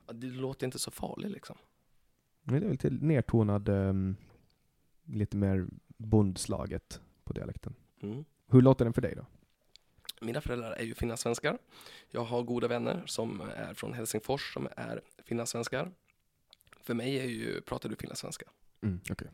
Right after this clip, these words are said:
Speaker 2: Ja, det är så, så det är för svenskar.
Speaker 1: Sen så, så tyvärr är det ju så. Så att jag var ju finne fram till jag var arton, fast jag inte, och då bytte jag ju då,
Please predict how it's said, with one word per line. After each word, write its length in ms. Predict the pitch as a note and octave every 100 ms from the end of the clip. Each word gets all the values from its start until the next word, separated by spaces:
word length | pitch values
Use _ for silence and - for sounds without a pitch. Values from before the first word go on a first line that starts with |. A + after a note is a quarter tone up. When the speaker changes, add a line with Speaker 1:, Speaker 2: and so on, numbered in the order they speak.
| -
Speaker 2:
Ja, 200 | G2 F#2+
det 80 | F#2+
är 60 | F2+
så, 160 | - - -
så 200 | - G2
det 100 | D#2+
är 60 |
för 120 | -
svenskar. 340 | F#2+ F2+ - G2 -
Speaker 1:
Sen 360 | - B2+ B2 B2+
så, 280 | - A2+
så 280 | - A#2+ A#2+
tyvärr 300 | - - -
är 140 | - -
det 60 |
ju 120 | -
så. 180 | - - -
Så 120 | -
att 140 | B2+ B2
jag 160 | B2+
var 120 | C3+ C#3
ju 180 | C3
finne 260 | B2 A#2+ A#2+
fram 180 | - -
till 100 | A2
jag 60 | G#2+
var 340 | F#2 - - -
arton, 380 | B2 - A#2 -
fast 200 | B2+ -
jag 80 | A2+
inte, 420 | G2+ - - D2 F2 -
och 100 | A2+
då 100 | A#2
bytte 240 | A2 -
jag 80 | D#2+
ju 60 |
då, 140 | D2